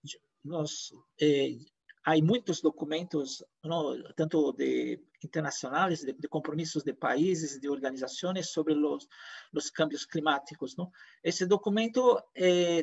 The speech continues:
temos que pensar o que, ok, o que é diferente nesse documento do que já está sendo,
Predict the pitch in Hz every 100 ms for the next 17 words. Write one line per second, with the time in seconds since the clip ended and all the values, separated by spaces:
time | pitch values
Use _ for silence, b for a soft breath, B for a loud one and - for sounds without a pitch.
0 | - 190 202 - 196 190 185 208 202 208
1 | 269 240 - 190 202 196 147 143 170 226
2 | 233 214 196 - 190 - 175 202 196 180
3 | 165 165 160 - 170 226 220 185 185 180
4 | 156 160 160 - 175 - - 165 156 160
5 | 151 139 131